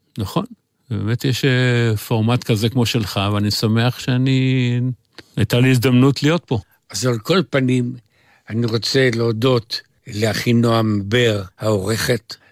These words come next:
Speaker 2: לטכנאי דניאל איתך, ולאלי לפיד,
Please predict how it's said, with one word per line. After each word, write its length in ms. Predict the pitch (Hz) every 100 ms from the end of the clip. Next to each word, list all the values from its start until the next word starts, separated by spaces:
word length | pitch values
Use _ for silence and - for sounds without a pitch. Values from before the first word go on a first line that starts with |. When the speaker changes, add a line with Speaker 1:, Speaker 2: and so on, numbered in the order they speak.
| -
Speaker 2:
לטכנאי 840 | 110 104 117 123 123 123 127 127 - _
דניאל 480 | 117 120 120 123 113
איתך, 840 | - - 110 _ 120 104 - - - _ _ _ _ _ _
ולאלי 720 | 98 117 123 120 - 156 156
לפיד, 500 | 135 117 - 127 87